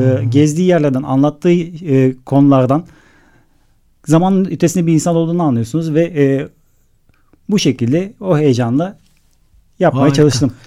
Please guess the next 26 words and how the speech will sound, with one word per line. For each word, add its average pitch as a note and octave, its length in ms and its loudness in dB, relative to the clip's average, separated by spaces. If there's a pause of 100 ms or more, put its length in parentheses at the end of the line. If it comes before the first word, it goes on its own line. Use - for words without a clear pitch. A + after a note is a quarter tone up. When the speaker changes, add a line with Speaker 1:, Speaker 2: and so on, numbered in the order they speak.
Speaker 2:
Şöyle E3+ 440 -6
bir C#3+ 280 -4
şey A2+ 260 -4
var. B3 280 -4
E, C#3 40 -4 (600)
e, B2+ 140 -12
tabii D3 240 -6
Evliya D3 340 -2
Çelebi'yi D3 400 -4
duymayan D3 320 -2
yoktur D#3 360 -4
ama A2 280 -4 (260)
herhalde C#3+ 560 -4
öyküleme C#3 760 -2 (340)
ve B2 100 -4
işte A#2+ 340 -6
mizah C3 420 -2
yeteneği C#3 400 -2
de C#3+ 80 -4
fazla C#3 380 -4
olduğu C#3 220 -6
için, - 300 -10 (560)
e, A2+ 120 -6
ya A2 200 0
yeteri D#3 360 0
kadar C3 420 -6